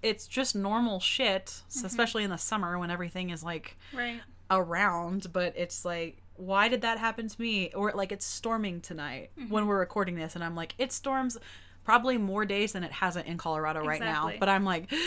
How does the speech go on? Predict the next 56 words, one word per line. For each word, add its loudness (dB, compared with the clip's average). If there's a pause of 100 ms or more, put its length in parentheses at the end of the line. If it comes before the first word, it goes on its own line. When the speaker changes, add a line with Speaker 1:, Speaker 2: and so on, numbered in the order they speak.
(520)
Speaker 2:
It's -4
Speaker 1:
like, 6
Speaker 2:
because -4
of -6
this. -8
Yeah. 6
Speaker 1:
yes, 2
because 2
another 2
thing -2
this -2
movie 0
does -2
so -2
well 0
is, -2
and -4
why 4
it -2
captivates 0
me -6
to -6
the -6
point -6
that -4
it -10
does, 0
is -8
because -4
the -6
people -4
that 2
are 2
just -6
talking -4
about 0
it -2
and -4
in -2
the 0
court -4
case -6
and -4
listening, -2
and -6
probably -2
the 0
jurors, 0
it -6
doesn't -4
even -4
really -6
talk -4
about -6
that, 0
but -4